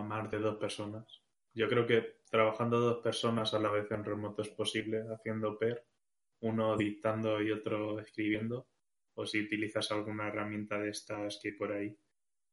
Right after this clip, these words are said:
Pero estoy de acuerdo. Eh, la creatividad se ve muy reducida cuando solo tienes que usar el ratón. O sea, si, si pintas, pues es muy fácil colaborar,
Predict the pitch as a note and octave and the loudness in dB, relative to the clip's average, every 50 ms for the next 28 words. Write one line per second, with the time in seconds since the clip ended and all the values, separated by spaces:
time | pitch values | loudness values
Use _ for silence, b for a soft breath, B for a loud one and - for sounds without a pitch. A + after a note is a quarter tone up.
0 | _ _ - A2 G#2+ G#2+ G#2 G#2 G#2+ G#2 G#2 G#2+ G#2 G#2 G#2 G#2 G#2+ - - - | _ _ 0 2 4 4 4 4 4 4 4 2 2 2 2 0 -2 -6 -10 -12
1 | - - - A#2+ A#2 A#2 A2 G#2 - - G#2 G#2 G#2 G#2+ G2+ G2 G2+ - - G#2+ | -10 -4 2 4 6 6 6 4 2 0 -2 0 0 -2 -4 -6 -8 -12 -10 -8
2 | G#2+ G#2+ G#2 G#2 G#2 G#2 G#2 G#2 G#2 G2+ G2+ - _ _ _ _ _ - - - | -6 -2 -2 0 0 0 0 0 0 -2 -4 -10 _ _ _ _ _ -20 -20 -20
3 | - _ _ _ _ _ _ _ _ _ _ _ _ - A2 A2 G#2+ A2 - - | -20 _ _ _ _ _ _ _ _ _ _ _ _ 0 2 2 2 2 4 4
4 | A2 G#2+ - - A2 G#2 A2 G#2+ G#2+ A#2 C3 C#3 C3+ - - B2+ A#2 A#2 A#2 A#2+ | 4 4 4 2 2 2 4 4 4 6 4 4 4 4 4 4 6 8 8 10
5 | A#2+ A#2+ A#2 A#2 A#2 A#2+ A#2+ A#2+ A#2+ A#2+ A2 A2+ A2 G#2+ - - A2+ A2+ A2+ A#2+ | 10 8 8 6 4 4 4 6 6 4 4 2 0 -2 -2 0 0 2 2 2
6 | B2 C#3 - - _ - A#2+ A2 G#2+ G#2+ G#2 G#2 G#2 G#2 G#2 - - G#2+ G#2+ A2+ | 0 0 -4 -8 _ -4 -4 -2 -2 -2 -4 -2 -2 -2 -2 -4 -4 0 2 2
7 | A2+ A2+ A2+ A2+ A2+ A#2 A#2+ A#2+ - - A2 G#2 G#2 G#2+ G#2+ G#2+ A2 A2+ G#2+ G#2 | 0 0 0 -2 0 0 -2 -2 -4 -4 -4 -4 -2 0 2 2 2 2 2 0
8 | G2+ G2 - - G#2 G2+ G2+ _ _ _ _ _ _ _ _ _ _ _ _ _ | 0 -2 -4 -6 -8 -8 -8 _ _ _ _ _ _ _ _ _ _ _ _ _
9 | - - - A2+ G#2+ G#2 G#2 G2+ - - A2 G#2 G#2 - - _ _ - - - | -10 -8 -6 -4 -4 -2 -4 -4 -4 -4 -4 -4 -4 -6 -14 _ _ -14 -10 -8
10 | - - A2 - - - B2 C3 C3 B2+ C#3 C3+ C3+ C3+ C3 - - A2 G#2+ - | -4 -4 -6 -4 0 0 2 2 2 2 2 2 2 2 0 -4 -6 -6 -4 -4
11 | - - G#2+ - - A2 A2 G#2+ G#2+ - A#2 - - A2 A2+ A2+ - G#2+ G#2+ G#2+ | -4 -6 -6 -6 -4 -6 -6 -6 -6 -6 -6 -4 -4 -6 -4 -2 -2 0 0 0
12 | G#2+ G#2+ G#2+ A2+ A2+ A2+ A#2 A2+ A#2 A#2 A2+ - | 0 -2 0 4 6 6 6 6 4 0 -2 -6